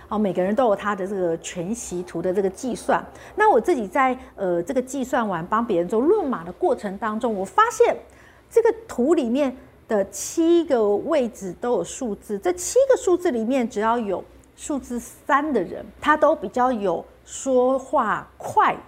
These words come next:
的能力。像我就是有啦，我有这个数字三哦，所以有时候我这个个性急的时候，我说话的速度非常非常快哦，每个字都像机关枪一样，咚咚咚咚咚咚这样子跑。呃，那其实这也是一种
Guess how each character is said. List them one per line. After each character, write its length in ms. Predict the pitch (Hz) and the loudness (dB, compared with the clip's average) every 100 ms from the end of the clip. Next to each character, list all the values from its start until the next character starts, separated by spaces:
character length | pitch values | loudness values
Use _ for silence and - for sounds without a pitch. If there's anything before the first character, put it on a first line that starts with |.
| - _ _ - | -20 _ _ -10
的 100 | - | -4
能 320 | 208 190 165 208 | -2 -2 -2 -2
力。 180 | 226 - - - - | -4 -6 -14 -20 -20
像 240 | - 262 | -4 -2
我 80 | 202 | -2
就 120 | - | -4
是 160 | 165 202 | -4 -4
有 240 | 170 - | -4 -4
啦， 200 | 62 - - | -4 -6 -6
我 140 | 240 208 | 0 0
有 80 | |
这 180 | 190 214 | 2 2
个 60 | 269 | 2
数 220 | 262 220 | 0 -4
字 200 | 214 214 | -2 -2
三 400 | 208 180 165 190 - | -2 -4 -4 -8 -16
哦， 180 | - 98 - - | -12 -12 -12 -20
所 160 | - 269 | -2 0
以 240 | 320 294 277 - | 2 0 -4 -2
有 120 | 240 | 0
时 140 | 240 | 4
候 100 | 330 | 4
我 160 | 339 214 | 4 2
这 120 | 214 | 0
个 80 | 226 | 0
个 160 | 226 262 | 2 2
性 200 | 269 247 | 2 -4
急 220 | 180 185 | -4 -6
的 100 | 233 | -6
时 240 | - 170 | -8 -10
候， 300 | 165 220 - - - | -6 -6 -6 -10 -10
我 140 | 185 | -8
说 240 | 180 294 294 | -2 2 2
话 240 | 302 233 | 2 2
的 40 | |
速 160 | 202 262 | 0 -4
度 140 | 233 | -4
非 180 | 226 359 | -4 -2
常 140 | 339 254 | 0 0
非 60 | |
常 120 | 240 | 0
快 300 | 208 269 202 - - - | -2 -2 -4 -6 -18 -8
哦， 180 | 185 185 | -6 0
每 120 | 240 | 2
个 80 | 240 | 2
字 160 | 247 311 | 2 0
都 80 | |
像 140 | 320 302 | 0 -2
机 80 | 320 | -2
关 160 | 269 | -2
枪 140 | 262 262 | 0 -2
一 20 | |
样， 100 | 226 | -2
咚 80 | 220 | -2
咚 140 | 220 | -4
咚 100 | 208 | -6
咚 140 | 214 | -6
咚 140 | 208 202 | -2 -2
咚 100 | 196 | 0
这 100 | 233 | 0
样 120 | 196 | -2
子 80 | 175 | -4
跑。 220 | - - - _ - | -10 -14 -14 _ -10
呃， 240 | 208 185 - - - | -8 -8 -10 -20 -6
那 380 | 254 240 214 208 | 0 2 0 -2
其 120 | - | -6
实 160 | 220 233 | -6 -2
这 140 | 220 | 0
也 140 | 233 202 | 0 0
是 160 | - | -4
一 180 | - 320 | -2 -2
种 180 | - 170 | -2 -8